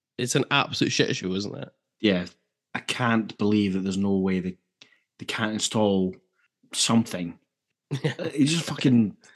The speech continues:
Speaker 2: put some lights up on the R D S or something, you know, red means they're checking it, green means it's finished or something.
Speaker 1: I don't even know who is, I don't know who does our announcing at the ground anymore. It might still be John Mellis, and if it's John, I apologise.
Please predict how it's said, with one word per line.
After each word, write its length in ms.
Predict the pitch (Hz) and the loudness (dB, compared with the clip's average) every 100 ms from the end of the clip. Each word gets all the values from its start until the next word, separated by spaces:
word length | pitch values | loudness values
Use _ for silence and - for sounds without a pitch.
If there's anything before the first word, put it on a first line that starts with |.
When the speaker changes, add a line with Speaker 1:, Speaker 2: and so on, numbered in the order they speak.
| _ _ _ _ _ | _ _ _ _ _
Speaker 2:
put 140 | 160 143 | 0 4
some 180 | 120 | 4
lights 280 | 110 123 120 | 4 2 2
up 180 | 123 107 | 2 4
on 100 | 120 | 6
the 80 | 110 | 6
R 160 | 117 | 6
D 140 | 104 113 | 4 4
S 220 | 123 - | 4 2
or 20 | |
something, 320 | 127 120 113 | 0 0 2
you 60 | 110 | 2
know, 180 | 104 92 _ _ _ - 123 | 2 -2 _ _ _ -6 0
red 260 | 123 123 117 | 4 6 6
means 200 | 120 117 | 6 6
they're 80 | 101 | 2
checking 380 | - 117 113 | 2 2 2
it, 40 | 107 | 0
green 340 | 101 113 113 | 4 6 6
means 240 | 113 113 104 | 6 2 0
it's 100 | - | 0
finished 360 | 120 110 - | 2 2 0
or 40 | 98 | -2
something. 480 | 117 127 104 87 90 - - - - - 123 - | 2 2 2 -2 -4 -16 -12 -10 -10 -10 -12 -2
Speaker 1:
I 100 | 165 | 0
don't 180 | - 254 | 4 4
even 140 | 247 208 | 6 6
know 40 | |
who 60 | 190 | 6
is, 160 | 165 | 4
I 80 | 147 | 2
don't 200 | 139 190 | 2 4
know 40 | 175 | 4
who 160 | 170 | 4
does 240 | 151 151 143 | 6 4 6
our 80 | |
announcing 540 | 123 107 117 - 120 104 | 6 4 4 2 -4 -4
at 60 | 87 | -6
the 60 | |
ground 340 | 95 98 107 113 | 0 2 2 2
anymore. 400 | 113 110 110 104 | 2 2 2 2
It 260 | 98 - | 0 0
might 200 | 107 101 | 0 0
still 180 | - 113 | 0 -2
be 100 | 101 | 0
John 220 | 90 90 | -2 0
Mellis, 340 | 90 90 92 - | 2 0 0 -4
and 60 | |
if 80 | 90 | -8
it's 80 | 90 | -4
John, 300 | 98 92 90 | -2 0 0
I 120 | 85 | -4
apologise. 600 | 90 - 90 90 87 85 | -6 -6 -4 -4 -6 -8